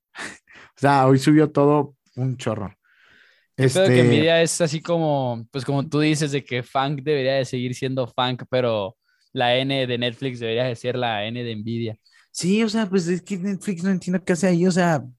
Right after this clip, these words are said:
Speaker 1: pues, no, no.
Speaker 2: No, en Chile, Nvidia
Speaker 1: No.
Speaker 2: es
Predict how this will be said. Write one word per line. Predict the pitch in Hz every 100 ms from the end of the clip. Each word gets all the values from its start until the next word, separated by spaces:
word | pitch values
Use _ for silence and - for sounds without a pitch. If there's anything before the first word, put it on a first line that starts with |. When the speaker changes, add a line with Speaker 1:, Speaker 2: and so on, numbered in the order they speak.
| -
Speaker 1:
pues, | 123
no, | 135 151 - _ _ _ -
no. | 139 156 151 156
Speaker 2:
No, | 113
en | -
Chile, | 165 180 175 _ _ _
Nvidia | 131 127 127 135
Speaker 1:
No. | 147 135
Speaker 2:
es | 131 - -